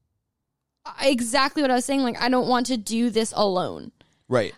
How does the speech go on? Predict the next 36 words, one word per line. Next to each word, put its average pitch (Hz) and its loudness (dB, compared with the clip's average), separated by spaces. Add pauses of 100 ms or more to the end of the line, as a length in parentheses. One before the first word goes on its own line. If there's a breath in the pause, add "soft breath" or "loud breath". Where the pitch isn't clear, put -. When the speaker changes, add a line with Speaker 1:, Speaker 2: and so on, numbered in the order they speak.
Speaker 1:
I 254 2
do 247 4
not, 240 2
like, 220 -4
the 254 -2
idea 240 0
of 226 -2
a 220 -2
lesser, 226 -2
more 220 -6
curious 220 -6
journey 208 -8
without 214 -6
being 214 -4
in 208 -6
community 220 -6
feels 214 -2
like 208 -4
you're 196 -2
not 190 -4
actually - -8
doing 170 -12
lesser - -12
and - -14
more 127 -12
cu-, - -18
Speaker 2:
I 117 0
like 113 2
Speaker 1:
like, 110 -2
Speaker 2:
that. 80 -10
Speaker 1:
more 208 -8
curious. 80 -12
Like, 220 -2
Speaker 2:
I - -2
like 107 -2
that. 85 -8